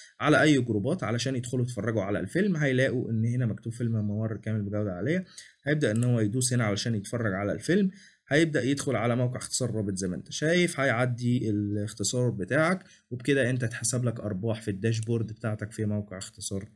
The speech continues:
الرابط. دي الطريقة والاستراتيجية بكل بساطة،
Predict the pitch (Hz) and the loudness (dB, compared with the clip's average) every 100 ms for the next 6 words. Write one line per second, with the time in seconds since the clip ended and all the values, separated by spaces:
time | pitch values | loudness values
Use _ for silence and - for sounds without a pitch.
0 | _ _ _ 117 92 60 - - 165 156 | _ _ _ -4 -4 -6 -14 -2 -2 2
1 | 131 147 127 123 - - 110 107 107 107 | 2 2 0 -6 -12 -6 -2 0 -2 -2
2 | 110 110 110 107 107 - _ _ - 113 | -4 -4 -2 0 -2 -6 _ _ -14 -4
3 | 131 123 98 - 170 180 | 0 2 0 0 0 -2